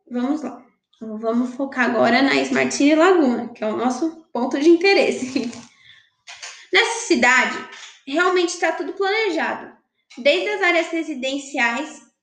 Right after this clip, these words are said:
até as instituições integradas.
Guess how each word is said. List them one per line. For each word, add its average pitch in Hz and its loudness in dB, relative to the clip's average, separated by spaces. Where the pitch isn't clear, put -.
até 269 0
as 294 -2
instituições 269 -6
integradas. 269 -6